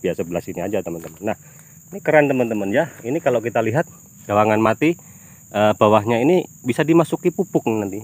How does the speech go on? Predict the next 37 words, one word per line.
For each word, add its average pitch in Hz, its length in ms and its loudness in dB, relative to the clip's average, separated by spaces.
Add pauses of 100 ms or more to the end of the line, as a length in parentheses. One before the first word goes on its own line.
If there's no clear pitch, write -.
Ini 151 160 2
kan 175 160 2
kalau 127 160 4
hujan, 101 320 -2
Sep, 139 160 2 (880)
mengembang 156 480 6
ke 156 80 0
sini, 160 240 4
teman-teman, 113 320 0
seret, 127 480 -6
masuk, 104 400 -6
ya. 80 160 -10 (560)
Jadi 117 240 2
kita 185 240 4
mupuk 175 320 4
itu 196 160 2
perlu 160 560 4
melihat, 135 480 2 (240)
eh, 131 480 4
a-, 151 160 2
ke 175 160 2
arah 180 240 4
mana 185 240 6
nanti 135 240 4
pupuk 120 320 -4
itu 104 320 -4
larinya 101 560 0
gitu, 78 240 -14
ya. - 40 -20 (680)
Ini 139 160 2
kan 170 160 4 (240)
miringnya 131 380 4
ke - 20 -18
sana, 98 320 -2 (960)
pelapahnya 117 400 2
di 117 80 0
sini. 87 240 -4